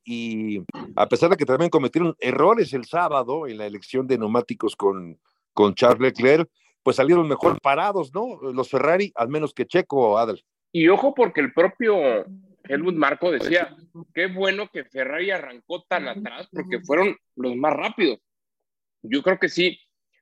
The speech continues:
Speaker 2: le pesa mucho a Checo en ese, en ese duelo que tiene con Carlos Sainz, donde sale perdedor el mexicano.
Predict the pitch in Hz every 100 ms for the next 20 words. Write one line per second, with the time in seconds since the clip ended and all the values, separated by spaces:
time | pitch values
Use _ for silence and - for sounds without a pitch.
0 | _ 131 147 - 170 180 170 170 180 156
1 | 151 139 170 151 147 160 135 120 110 -
2 | _ 147 147 156 165 147 160 165 - 120
3 | - 139 147 131 113 110 - 131 127 113
4 | - 120 131 143 113 104 101 - 113 104
5 | 90 _ - 101 101 98 113 123 110 -
6 | 110 135